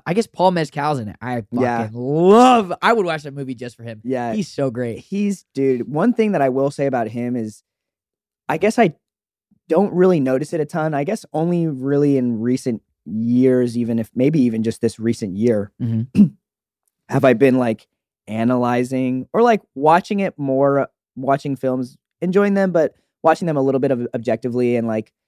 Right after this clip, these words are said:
Speaker 2: kind
Speaker 1: With,
Speaker 2: of
Speaker 1: like, an analytical
Speaker 2: critically,
Speaker 1: eye.
Speaker 2: yeah, like,
Speaker 1: Yeah.
Speaker 2: just, like, really, I, I suppose, getting the most of the movie.
Speaker 1: Yeah.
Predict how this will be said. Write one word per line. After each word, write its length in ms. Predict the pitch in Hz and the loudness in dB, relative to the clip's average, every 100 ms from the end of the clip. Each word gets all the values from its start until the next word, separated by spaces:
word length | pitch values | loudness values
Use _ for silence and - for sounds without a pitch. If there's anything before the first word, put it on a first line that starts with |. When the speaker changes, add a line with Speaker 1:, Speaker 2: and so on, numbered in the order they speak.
| _ | _
Speaker 2:
kind 120 | 139 | 0
Speaker 1:
With, 80 | 147 | 0
Speaker 2:
of 40 | 135 | 0
Speaker 1:
like, 120 | 147 | -4
an 80 | 135 | -4
analytical 440 | 139 123 - 127 254 | -6 0 2 2 0
Speaker 2:
critically, 220 | 240 240 | 0 0
Speaker 1:
eye. 200 | 240 240 | 0 0
Speaker 2:
yeah, 220 | 247 220 | 2 2
like, 180 | 180 160 | 4 2
Speaker 1:
Yeah. 60 | 202 | 0
Speaker 2:
just, 220 | 185 - | -4 -2
like, 200 | 170 156 _ _ _ | -2 -2 _ _ _
really, 240 | 165 170 135 110 - - | 2 2 0 -6 -12 -4
I, 160 | 123 113 | -4 -2
I 100 | 104 | -4
suppose, 460 | 123 117 143 208 233 - | -4 -6 -2 0 -2 -2
getting 400 | 196 226 220 196 | 0 4 2 2
the 100 | 208 | 0
most 240 | 214 - | 0 0
of 40 | 233 | 0
the 40 | |
movie. 340 | 220 226 247 262 _ - | 2 2 -2 -6 _ -8
Speaker 1:
Yeah. 260 | 120 92 | -8 -8